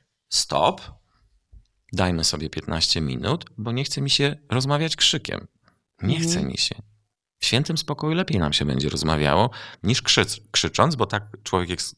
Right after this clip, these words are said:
Speaker 1: jest skonstruowany, że kiedy zaczynamy krzyczeć, przestajemy słyszeć.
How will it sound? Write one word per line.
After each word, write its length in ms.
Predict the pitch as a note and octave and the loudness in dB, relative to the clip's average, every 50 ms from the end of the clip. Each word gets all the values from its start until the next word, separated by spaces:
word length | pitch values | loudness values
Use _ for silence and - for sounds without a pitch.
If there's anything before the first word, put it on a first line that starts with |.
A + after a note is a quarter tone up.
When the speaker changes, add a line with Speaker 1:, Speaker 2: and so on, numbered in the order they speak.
| _ - | _ -4
Speaker 1:
jest 320 | - E2 E2+ - - - | -2 0 0 0 0 -2
skonstruowany, 840 | - - - C#2+ C#2+ - - - D#2 C#2 C#2+ C#2+ C2+ D2 E2+ A#2+ D3+ - - - - - - - - - | -4 -4 -4 -4 -4 -4 0 0 2 4 4 4 2 2 0 -2 -4 -6 -10 -14 -14 -14 -14 -14 -12 -6
że 180 | - - F2+ E2+ | -4 -2 -2 -2
kiedy 200 | - G#2 G2 G2 | 0 0 0 0
zaczynamy 420 | F#2+ G2 G#2 A2+ A2 A2+ G#2+ G#2+ | 0 0 0 0 0 0 0 0
krzyczeć, 340 | G#2 - - - - A2 - | 0 0 0 0 0 -2 -2
przestajemy 460 | - - G2+ - - G2+ F#2+ E2+ D#2+ | -2 -4 -2 0 0 0 2 0 0
słyszeć. 360 | - - - B1+ - B1+ - | -2 -4 -4 -6 -8 -6 -6